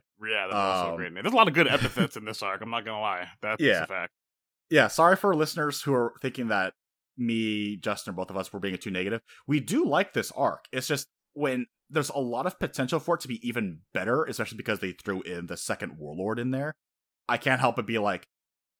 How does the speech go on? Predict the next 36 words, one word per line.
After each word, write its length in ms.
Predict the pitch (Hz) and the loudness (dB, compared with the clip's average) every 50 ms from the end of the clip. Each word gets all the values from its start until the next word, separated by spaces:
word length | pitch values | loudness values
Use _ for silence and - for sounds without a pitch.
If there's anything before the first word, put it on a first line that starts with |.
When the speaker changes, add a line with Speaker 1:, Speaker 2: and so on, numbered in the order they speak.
| _ _ _ _ | _ _ _ _
Speaker 2:
be 200 | 101 107 101 98 | -6 -2 0 0
a 80 | 92 90 | 2 2
little 240 | 92 95 92 92 - | 2 2 2 0 0
extra 400 | 95 95 - - - 110 98 92 | -2 -4 -4 -4 -2 -2 -2 0
judgmental 500 | - 92 90 - - 92 90 - 104 98 | -2 -4 -4 -4 -6 -6 -4 -4 -4 -4
and 120 | 92 90 - | -4 -2 -2
put 120 | 120 98 | -2 -2
on 120 | 101 98 | -2 -2
my 120 | 95 92 90 | -2 -2 -4
hindsight 440 | - - 98 92 87 - 95 92 - | -2 -2 -4 -4 -2 -4 -6 -6 -6
twenty 240 | - - 104 95 | -8 -8 -8 -8
twenty 400 | 92 - - - 92 92 90 87 90 | -8 -8 -8 -8 -8 -8 -8 -8 -6
nerdy 260 | 90 92 92 95 98 | -6 -6 -6 -6 -4
hats. 220 | - 104 101 - | -4 -4 -4 -4
Go, 100 | - 104 92 | -4 -4 -4
"Well, 120 | 92 95 - | -4 -4 0
actually, 460 | - 127 117 - - - - 113 95 | 0 0 0 0 -4 -4 -4 -2 -2
it 20 | 98 | -2
would 60 | 101 98 | -2 -2
have 80 | 101 98 | -4 -4
been 20 | 92 | -4
better 160 | - 90 80 | -6 -6 -6
if 60 | 85 | -6
they 80 | - 95 | -8 -8
did 220 | 87 87 80 73 | -8 -8 -10 -10
this 160 | - 92 - - - | -12 -12 -12 -12 -16
instead." 460 | 82 73 - - - - 76 71 69 _ _ _ _ _ _ _ | -16 -16 -16 -14 -12 -12 -12 -12 -14 _ _ _ _ _ _ _
So 260 | - - - 113 107 98 | -4 -2 0 0 0 0
I 80 | 156 | -2
can't 180 | 165 - 165 143 | 0 2 2 4
help 120 | 131 107 | 4 2
but 100 | - 85 | 0 -4
do 120 | 78 78 69 | -8 -8 -8
that. 100 | 67 69 | -8 -10
I'm 120 | 76 82 | -10 -12
sorry. 280 | - - 65 58 62 67 | -10 -12 -12 -12 -12 -16